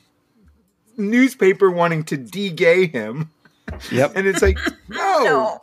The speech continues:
Speaker 1: no, we're gonna tell this story. We have a gay mutant superhero who saved the Earth from extinction." And it's like, "This is so good." And then the last three pages with Cyclops. <laughs> Oh, I love it.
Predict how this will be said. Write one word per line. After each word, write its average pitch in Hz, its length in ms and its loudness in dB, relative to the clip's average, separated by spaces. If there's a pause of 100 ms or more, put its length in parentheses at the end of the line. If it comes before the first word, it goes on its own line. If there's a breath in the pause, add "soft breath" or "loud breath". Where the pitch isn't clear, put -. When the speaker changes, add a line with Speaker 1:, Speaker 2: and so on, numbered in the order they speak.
Speaker 1:
no, 302 380 0
we're 320 140 -4
gonna 311 200 2
tell 277 280 0
this 233 220 0
story. 233 520 -2 (280 soft breath)
We 233 120 -4
have 262 120 -2
a 220 80 2
gay 190 380 -2
mutant 226 360 -4
superhero 175 540 0
who 170 100 -2
saved 202 640 -2
the 202 200 -4
Earth 175 520 2 (360)
from 196 200 2
extinction." 202 1040 0 (720)
And 180 120 2
it's 190 140 2
like, 196 260 0
"This 262 160 -6
is 269 240 -6
so 247 360 2
good." 233 360 2
And 226 140 -2
then 233 120 2
the 233 80 2
last 226 320 0
three 226 160 -6
pages 220 400 -2
with 214 140 -2
Cyclops. - 880 -2
<laughs> - 480 -20
Oh, 220 140 2
I 190 160 2
love 175 240 2
it. 147 200 -2